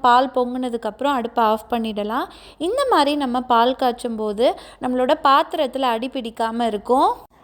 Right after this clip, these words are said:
பால் காய்ச்சினதுக்கு அப்புறமா அந்த பாலை பாருங்க, நான் உங்களுக்கு இன்னொரு கிண்ணத்துல ஊத்தி காட்டுறேன். நம்ம பால் காய்ச்சின பாத்திரத்துல அடி பிடிக்கவே இல்ல. உங்களுக்கு வீடியோல பார்க்கும்போதே தெரியும்னு நினைக்கிறேன். So,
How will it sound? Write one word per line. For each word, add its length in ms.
பால் 240
காய்ச்சினதுக்கு 560
அப்புறமா 340
அந்த 120
பாலை 260
பாருங்க, 280
நான் 120
உங்களுக்கு 400
இன்னொரு 320
கிண்ணத்துல 520
ஊத்தி 280
காட்டுறேன். 480
நம்ம 180
பால் 280
காய்ச்சின 380
பாத்திரத்துல 760
அடி 180
பிடிக்கவே 520
இல்ல. 240
உங்களுக்கு 380
வீடியோல 420
பார்க்கும்போதே 560
தெரியும்னு 440
நினைக்கிறேன். 500
So, 80